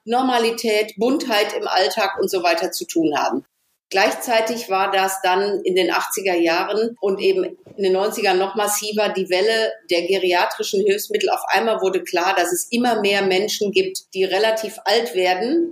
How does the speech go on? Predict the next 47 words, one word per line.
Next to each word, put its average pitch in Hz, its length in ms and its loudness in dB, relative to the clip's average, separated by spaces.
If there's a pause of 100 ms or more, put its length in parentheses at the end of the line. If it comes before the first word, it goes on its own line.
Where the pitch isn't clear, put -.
(120)
und 226 440 0
die 226 160 0
wir 226 120 2
natürlich 208 420 -2
auch 214 160 0
mitnehmen 220 540 0
möchten 214 360 -2
in 185 100 0
unserer 202 320 0
Gesellschaft, 202 580 0
die 202 80 2
aber 175 220 2
auch - 120 -4
Hilfsmittelunterstützung 190 960 -2
brauchten. 226 560 0 (160)
Und 214 240 -2
irgendwie 233 440 2
wurden 220 200 2
die 220 120 0
Kinder 226 280 2
komplett 220 360 -2
aus 208 140 0
dem 202 140 -2
Fokus 170 320 0
verloren. 131 520 0 (400)
Das 190 140 2
hat 208 260 2 (220)
den 185 220 2
Herstellern 262 540 2
nicht 269 200 -4
gefallen, 247 440 0
das 214 200 0
hat 180 100 -2
den 175 140 2
Fachhändlern, 247 640 2
die 202 120 0
sich 190 320 -2
um 196 100 0
Kinder 196 280 2
kümmern, 240 400 0
und 202 120 0
den 185 100 2
Therapeuten 190 560 0
und 180 120 0
Therapeutinnen 180 640 0
nicht 170 180 -2
gefallen. 185 500 0